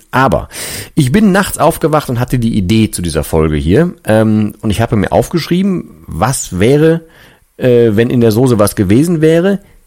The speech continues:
hätte ich's hinbekommen. Und danach habe ich mir, habe ich geschrieben, „Ich mache mir weniger Sorgen als andere“, in Klammern, „weil es für mich kein Verzicht ist.“ So, und jetzt möchte ich ein bisschen versuchen, darauf einzugehen, was ich damit meine.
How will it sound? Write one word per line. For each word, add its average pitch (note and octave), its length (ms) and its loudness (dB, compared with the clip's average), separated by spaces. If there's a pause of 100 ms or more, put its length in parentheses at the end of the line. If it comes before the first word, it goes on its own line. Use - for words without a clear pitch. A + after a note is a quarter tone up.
hätte A#2+ 240 -2
ich's F#2+ 80 -6
hinbekommen. F#3+ 720 0 (680)
Und A#2 120 -2
danach A2+ 280 2
habe C#3 140 0
ich - 40 -6
mir, C#3 240 -2
habe C3 140 -2
ich C3 80 -8
geschrieben, D3+ 460 0 (340)
„Ich G#2+ 140 -2
mache B2 260 0
mir A#2 180 0
weniger A#2 400 4
Sorgen A#2+ 540 0 (200)
als F#3 220 -4
andere“, F#3+ 560 -2
in D3 140 -6
Klammern, F3 480 -2
„weil A2 520 0
es A#2 140 -6 (160)
für A#2+ 140 0
mich B2 180 2
kein A2+ 200 -2
Verzicht - 540 -4
ist.“ - 300 -10 (760)
So, - 220 -10 (160)
und A2+ 80 -4
jetzt B2 160 0
möchte B2 240 2
ich A2 60 2
ein A2+ 80 4
bisschen G#2 520 2
versuchen, A2 480 0
darauf E2+ 220 0
einzugehen, F2+ 400 -2
was D#2+ 80 0
ich E2 80 -2
damit D#2 220 -2
meine. A#1 260 -8